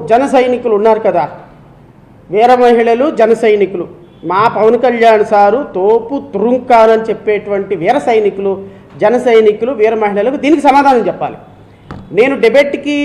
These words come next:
డిబేట్లో మాట్లాడటం లేదు కాబట్టి వీర మహిళలు, జన సైనికులు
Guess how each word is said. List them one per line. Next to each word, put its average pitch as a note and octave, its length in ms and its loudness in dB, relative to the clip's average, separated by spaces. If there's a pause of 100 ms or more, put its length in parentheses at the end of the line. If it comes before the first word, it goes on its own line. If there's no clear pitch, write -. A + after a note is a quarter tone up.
(440)
డిబేట్లో C4 680 0 (760)
మాట్లాడటం A#3+ 680 0
లేదు A#3 180 2
కాబట్టి A#3 800 -2 (460)
వీర G#3 200 0
మహిళలు, B3 560 2
జన A3+ 180 0
సైనికులు A#3+ 800 -2